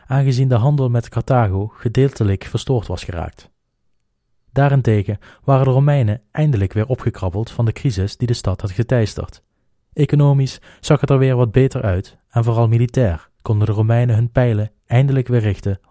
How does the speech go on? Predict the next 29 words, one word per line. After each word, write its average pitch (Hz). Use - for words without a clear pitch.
op -
één 123
grote 95
vijand. 90
Veii 113
lag 135
slechts 151
op 127
zestien 139
kilometer 113
afstand 107
van 101
Rome 98
en 123
dus 135
veel 123
te 147
dichtbij 98
om 117
vriendschappelijk 123
naast 120
elkaar 95
te -
kunnen 92
blijven 85
bestaan. 92
Vooral 151
economische 139
motieven 92